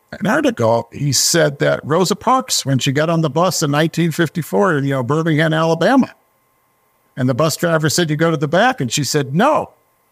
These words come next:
He said, Just think how history might be different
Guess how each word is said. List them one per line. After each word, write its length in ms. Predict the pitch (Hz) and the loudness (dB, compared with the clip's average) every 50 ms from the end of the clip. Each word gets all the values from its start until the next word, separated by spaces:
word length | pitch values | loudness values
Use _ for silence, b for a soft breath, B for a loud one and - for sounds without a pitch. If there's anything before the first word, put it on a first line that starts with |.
| _ _ _ _ _ _ _ _ - | _ _ _ _ _ _ _ _ -4
He 80 | 190 185 | -2 -2
said, 320 | - - 208 196 185 170 - _ _ _ _ _ _ _ _ _ _ _ _ _ _ _ - | 0 2 2 2 0 0 -4 _ _ _ _ _ _ _ _ _ _ _ _ _ _ _ -2
Just 240 | 185 196 - - | -2 0 0 0
think 160 | - 226 214 - | 0 0 0 2
how 140 | - 185 | 0 0
history 400 | 156 170 214 214 - - 202 196 | 2 2 0 0 0 -2 -4 -2
might 640 | 175 - 143 135 135 135 147 175 226 269 277 - _ - | -2 -2 -2 -2 0 0 2 2 0 0 -2 -6 _ 0
be 140 | 247 262 | 0 0
different 580 | 240 233 285 294 277 - 220 180 165 170 - - | 2 2 2 0 0 0 0 -2 -2 -2 -6 -14